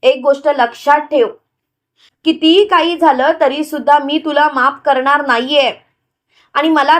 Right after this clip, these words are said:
तर तुझ्याशी बोलायची सुद्धा इच्छा नाही. श्रीकला, तू तर आमच्या सर्वांच्या मनातून उतरलीस, असं का वागलीस तू?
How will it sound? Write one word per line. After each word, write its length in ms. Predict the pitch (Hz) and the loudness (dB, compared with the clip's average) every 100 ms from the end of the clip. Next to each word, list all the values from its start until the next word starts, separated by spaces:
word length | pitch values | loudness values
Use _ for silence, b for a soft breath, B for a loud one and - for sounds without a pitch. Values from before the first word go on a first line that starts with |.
| 320 | 2
तर 160 | 311 320 | -2 -2
तुझ्याशी 440 | 285 285 294 339 | -2 0 0 -4
बोलायची 560 | 247 262 262 311 320 349 | -4 -4 0 0 0 -2
सुद्धा 320 | 330 247 330 | -2 0 0
इच्छा 400 | 349 320 - 302 | 0 -4 -2 0
नाही. 280 | 285 262 247 _ _ _ _ _ _ b b b - | 0 -4 -6 _ _ _ _ _ _ b b b -4
श्रीकला, 540 | 330 359 359 320 349 | 0 0 2 2 2
तू 200 | 370 339 - | 2 -2 2
तर 180 | 320 330 | 2 4
आमच्या 360 | 285 277 320 | 0 0 0
सर्वांच्या 640 | 330 302 262 285 294 330 330 | 2 0 2 2 2 0 0
मनातून 500 | 302 262 294 320 339 | 0 0 -2 0 0
उतरलीस, 680 | 302 285 285 285 269 - _ _ _ _ _ _ _ _ - | 2 2 0 -2 -6 -8 _ _ _ _ _ _ _ _ -2
असं 240 | 302 302 370 | -2 0 0
का 260 | 349 320 | 2 2
वागलीस 440 | 381 349 339 320 - | 2 0 0 -2 -4
तू? 240 | 262 262 | -8 -8